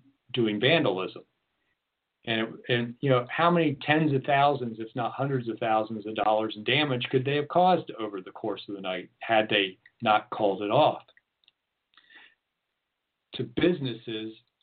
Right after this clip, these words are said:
and, and, you know, governments that are all suffering from a lack of revenue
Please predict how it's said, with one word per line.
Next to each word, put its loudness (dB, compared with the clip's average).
and, -12
and, -6
you -8
know, -4
governments -2
that -6
are -4
all 2
suffering -2
from -8
a -4
lack 0
of -6
revenue -4